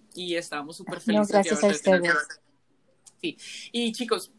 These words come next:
Speaker 1: eh, ya saben que nosotros también nos pueden encontrar por Instagram en arroba trapitos al aire podcast. Nos pueden escribir,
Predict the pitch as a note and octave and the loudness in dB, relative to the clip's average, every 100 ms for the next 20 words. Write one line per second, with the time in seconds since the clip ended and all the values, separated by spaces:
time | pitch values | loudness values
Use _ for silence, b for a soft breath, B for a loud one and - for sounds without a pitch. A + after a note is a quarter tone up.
0 | _ - F#3+ F3+ E3 D3 E3+ E3+ E3 E3+ | _ -10 -6 -6 -6 0 2 2 -2 -6
1 | F3+ F3 F3+ - G#3 G#3+ E3 D3 D3+ E3 | -10 -6 -8 -8 -10 -8 -8 -10 -12 -10
2 | D#3 D3+ D#3 D3 C#3+ - F#3+ G3 G3 G3+ | -10 -10 -12 -12 -12 -10 -10 -10 -8 -4
3 | G3 G3 G3 E3 D#3 D3+ D#3 D#3 C#3+ - | -2 -2 -2 -8 -8 -6 -6 -6 -6 -6
4 | D#3 D3 D#3 D#3 D3+ D3 C#3+ D3 D#3+ D#3+ | -6 -8 -10 -8 -6 -6 -6 -8 -6 -8
5 | - - D#3 - - - - B B _ | -8 -8 -8 -8 -14 -18 -20 B B _
6 | F3 F3 F3+ E3 F3+ F#3+ - G3+ F#3 F#3 | -8 -8 -8 -8 -8 -10 -10 -12 -10 -8
7 | A#3 | -8